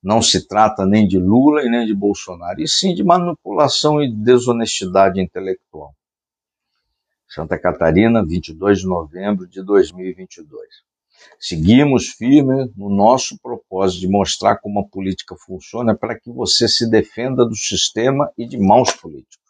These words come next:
Abdicar o direito de pensar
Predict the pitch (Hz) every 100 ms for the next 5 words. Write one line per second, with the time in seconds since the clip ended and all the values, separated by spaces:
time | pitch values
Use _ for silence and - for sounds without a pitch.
0 | _ _ _ _ _ _ _ _ _ 95
1 | 80 85 - _ 92 104 101 98 82 90
2 | 90 92 90 85 - 92 82 - 92 92